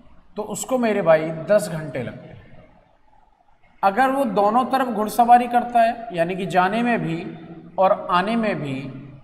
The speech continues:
तो उसको आठ घंटे लगते हैं। ठीक है, तो कितने घंटे लगते हैं? आठ घंटे। Question पूछ रहा है कि दोनों ओर अगर पैदल जाएगा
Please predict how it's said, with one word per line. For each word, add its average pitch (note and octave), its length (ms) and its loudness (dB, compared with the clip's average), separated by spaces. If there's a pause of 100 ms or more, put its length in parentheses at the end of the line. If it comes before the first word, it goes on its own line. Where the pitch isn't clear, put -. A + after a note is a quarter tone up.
तो A#3 140 0
उसको B3+ 360 -4 (160)
आठ F3+ 280 4
घंटे F3+ 360 -4
लगते G3+ 300 -6
हैं। F#3 260 -14 (680)
ठीक C4 160 -6
है, A#3 60 -4 (840)
तो F#3 80 -4
कितने G#3+ 300 -4
घंटे G#3 260 -2
लगते G3+ 280 -2
हैं? B3 160 -4 (640)
आठ G3 220 4
घंटे। C3+ 360 -8 (1040)
Question B3+ 380 2
पूछ C#4 340 -6
रहा B3 140 6
है F#3+ 220 6
कि B3 300 -4
दोनों G3+ 600 2
ओर A#3 200 4
अगर A#3 220 4 (100)
पैदल A3 360 2
जाएगा C#3+ 480 4